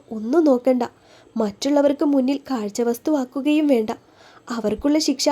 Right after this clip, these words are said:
നമ്മൾ കൊടുത്താൽ മതി," ഏറിയ അമർഷത്തോടെ അവൾ പറഞ്ഞു.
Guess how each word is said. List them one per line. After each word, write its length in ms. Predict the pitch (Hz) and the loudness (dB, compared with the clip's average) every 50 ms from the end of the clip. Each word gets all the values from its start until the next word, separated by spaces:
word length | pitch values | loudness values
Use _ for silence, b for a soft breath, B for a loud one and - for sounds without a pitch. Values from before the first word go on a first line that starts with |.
| 285 - - | -2 -4 -6
നമ്മൾ 280 | 226 220 214 208 240 294 320 | -8 -6 -4 0 0 0 2
കൊടുത്താൽ 400 | - 285 247 240 240 277 277 285 | 2 2 2 2 2 2 2 2
മതി," 260 | 254 240 220 220 226 - - _ b b b b b b b b b b | 2 0 0 -2 -4 -8 -12 _ b b b b b b b b b b
ഏറിയ 380 | 220 214 208 202 202 214 262 294 | 0 0 0 0 0 2 2 2
അമർഷത്തോടെ 640 | 269 240 233 240 240 - 277 262 - 262 254 262 269 - - | 2 2 2 0 2 2 2 4 6 6 6 6 4 2 0
അവൾ 200 | 214 202 202 233 277 | -4 -2 0 0 0
പറഞ്ഞു. 360 | - 247 220 220 208 208 220 | 0 -2 -2 -2 -2 -4 -6